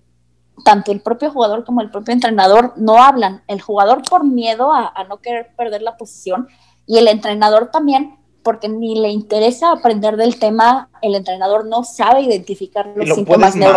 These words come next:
Speaker 1: neurológicos.
Speaker 2: cabrón.
Speaker 1: Exactamente. Ujú. O sea, afortunadamente el fútbol no es un deporte de tan alto impacto como puede ser el americano u otros, pero van a ver que, que,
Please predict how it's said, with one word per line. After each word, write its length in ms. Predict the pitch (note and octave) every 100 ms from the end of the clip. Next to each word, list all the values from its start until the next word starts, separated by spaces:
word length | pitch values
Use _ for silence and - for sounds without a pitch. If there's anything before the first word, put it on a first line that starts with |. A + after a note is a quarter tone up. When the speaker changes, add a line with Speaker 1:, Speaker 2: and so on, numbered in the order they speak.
| F#3
Speaker 1:
neurológicos. 340 | F#3 D#3 D#3
Speaker 2:
cabrón. 440 | A3 A#3 A2+ G#2+ - - - -
Speaker 1:
Exactamente. 920 | G#3 - G#3+ G#3 B3 A#3+ B3 F3+ -
Ujú. 220 | A3 G3 A#3 C4+ D4 D#4
O 40 | -
sea, 140 | G#3
afortunadamente 760 | G3 A#3 B3 A#3 A#3+ D4+ C4+ D4
el 80 |
fútbol 560 | - C4+ A3+ B3 B3+ B3
no 140 | A#3 B3
es 180 | C#4
un 280 | B3+ C4 C4+
deporte 500 | B3 A#3 A#3 A#3 B3
de 140 | A#3+ G#3 _ _
tan 280 | G3 G3+ A#3
alto 320 | C4 C4 C#4+
impacto 600 | B3+ - A3 G#3+ - C#4
como 220 | B3+ F#3+
puede 160 | G3+ G#3
ser 160 | G#3
el 100 | A3
americano 560 | G3+ F#3 E3+ - F#3 G3
u 120 | F3+
otros, 440 | F3+ - E4+ - _ _ _ _ _ _ _ _ - -
pero 180 | G3+ F#3+
van 180 | G3+
a 80 | C4+
ver 220 | C#4 C#4+
que, 260 | D#4 D#4+ -
que, 200 | - G3